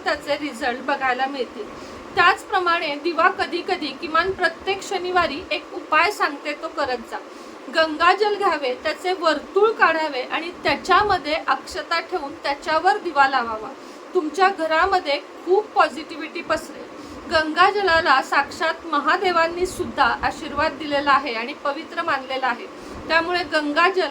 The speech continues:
घरातले सगळे दोष काढून टाकण्यास मदत करते. वाईट शक्ती घरामध्ये प्रवेश करत नाही, त्याचप्रमाणे नकारात्मक, अ, शक्ती सुद्धा घरामध्ये प्रवेश करत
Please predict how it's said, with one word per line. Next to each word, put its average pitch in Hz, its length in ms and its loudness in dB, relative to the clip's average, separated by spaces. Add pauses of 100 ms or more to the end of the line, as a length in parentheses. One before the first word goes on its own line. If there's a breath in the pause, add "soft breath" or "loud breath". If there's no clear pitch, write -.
घरातले 285 500 0
सगळे 311 680 0
दोष 320 260 2
काढून 330 440 0
टाकण्यास 269 520 -2
मदत 262 340 -4 (100)
करते. 233 340 -2 (500 loud breath)
वाईट 359 300 6
शक्ती 349 540 -2
घरामध्ये 311 540 2
प्रवेश 285 460 0 (100)
करत 269 300 -2
नाही, 262 280 -2 (160)
त्याचप्रमाणे 294 720 2
नकारात्मक, 339 1160 0
अ, 269 260 2
शक्ती 277 480 -4 (440 loud breath)
सुद्धा 320 320 4
घरामध्ये 285 500 2
प्रवेश 269 400 -2
करत 247 280 -4